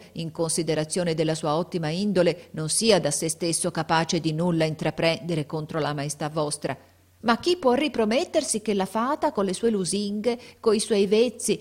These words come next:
e col potere che già ha acquistato sopra lo spirito di suo marito, ispirar non gli possa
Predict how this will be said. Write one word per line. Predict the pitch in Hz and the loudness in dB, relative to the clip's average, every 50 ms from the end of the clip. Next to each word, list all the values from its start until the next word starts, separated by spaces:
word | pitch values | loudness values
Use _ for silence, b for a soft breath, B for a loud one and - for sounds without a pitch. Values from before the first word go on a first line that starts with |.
| B B | B B
e | B - 247 | B -2 0
col | - - 247 240 | 4 4 4 4
potere | - 233 240 - 285 285 254 220 | 4 0 2 4 4 4 4 4
che | - 220 202 | 4 2 0
già | - - 262 269 254 233 | 2 2 2 4 4 2
ha | |
acquistato | 226 226 - 220 220 - - - 247 254 269 269 262 226 196 | 0 0 0 -2 -2 -2 0 2 4 4 4 4 2 0 0
sopra | - 220 208 214 208 208 | 0 0 0 2 2 2
lo | 214 214 | 4 2
spirito | 214 - - 254 254 262 254 226 226 208 | 0 0 -4 -4 -2 0 0 2 2 2
di | 190 220 208 | 2 0 -2
suo | - 254 247 | 0 2 2
marito, | 226 208 208 220 254 285 277 - - 262 254 B B B B B | 4 4 4 4 2 0 2 4 4 4 4 B B B B B
ispirar | B 330 311 - - - 311 294 320 359 370 349 302 | B 0 0 0 -2 0 2 4 6 6 6 4 2
non | 294 285 294 | 2 2 2
gli | 285 269 285 285 | 2 0 -2 0
possa | - 302 339 381 359 359 - - 302 294 | 2 4 4 4 2 2 2 2 2 2